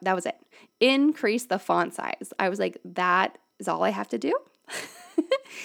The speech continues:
And Brandon said the same thing. And I think his example was if your f-, if your font size across your site is, like, a ten or eleven, or maybe even less than that, increase it to, like, fourteen or sixteen.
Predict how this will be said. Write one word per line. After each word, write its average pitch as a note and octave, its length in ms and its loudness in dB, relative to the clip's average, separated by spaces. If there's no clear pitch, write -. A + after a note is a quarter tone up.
And B3+ 140 2
Brandon D#4+ 400 6
said F#4 140 2
the F4+ 80 0
same E4 280 2
thing. D#4+ 400 -2
And A3+ 100 4
I A#3+ 140 4
think C4+ 200 -4
his D4 200 -4
example B3+ 560 -2
was G3+ 400 0
if - 180 -8
your G#3 140 -2
f-, - 320 -16
if A#3 140 0
your G3+ 100 2
font C#4 380 0
size A#3 340 4
across A3 500 0
your E4+ 120 -4
site F3+ 440 -2
is, F#3+ 500 0
like, F3 460 2
a F#3 80 -6
ten F#3+ 640 -2
or F3+ 160 -2
eleven, A3 800 2
or G3 140 0
maybe G3 260 0
even G3 380 -2
less E3 220 -2
than C#4+ 180 0
that, D#4+ 300 0
increase C#4+ 580 2
it G3 220 -4
to, G3+ 120 -4
like, F#3 200 2
fourteen A3 680 -2
or F#3 80 -2
sixteen. - 800 -8